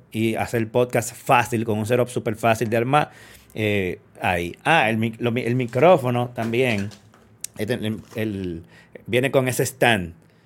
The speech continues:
para ponerlo en una mesa, así no tenemos que estar usando brazos como este y podemos armarlo en cualquier lugar sumamente fácil. Eso, eso en cuanto a micrófono, pero, eh, la cámara, esta cámara que yo estoy usando es la Elgato Facecam.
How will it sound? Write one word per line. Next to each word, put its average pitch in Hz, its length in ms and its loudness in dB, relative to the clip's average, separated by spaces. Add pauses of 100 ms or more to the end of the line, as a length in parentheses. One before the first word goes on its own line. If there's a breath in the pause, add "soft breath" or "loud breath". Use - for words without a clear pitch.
(300 soft breath)
para - 120 -6
ponerlo 107 260 0
en 117 60 -4
una 123 180 0
mesa, 110 360 -2
así 101 120 -6
no 117 100 -4
tenemos 120 220 -2
que 110 60 -2
estar 113 160 0
usando 117 260 -2
brazos 110 380 0
como 107 260 -2
este 123 400 0 (240 loud breath)
y 107 80 -6
podemos 117 320 -2
armarlo 123 320 0
en 113 80 -2
cualquier 113 300 -4
lugar 113 260 -2
sumamente 127 580 -2
fácil. 87 480 -2 (400 loud breath)
Eso, 123 520 2 (180)
eso 117 180 -2
en 131 100 0
cuanto 127 460 0
a 127 320 4
micrófono, 107 680 -2
pero, 131 360 4 (420 soft breath)
eh, 110 320 0
la 113 140 4
cámara, 147 480 2 (160)
esta 139 180 0
cámara 143 240 2
que 131 80 -2
yo 131 60 2
estoy 131 140 4
usando 123 380 2
es 117 140 2
la 117 180 4
Elgato 127 580 4
Facecam. 123 680 2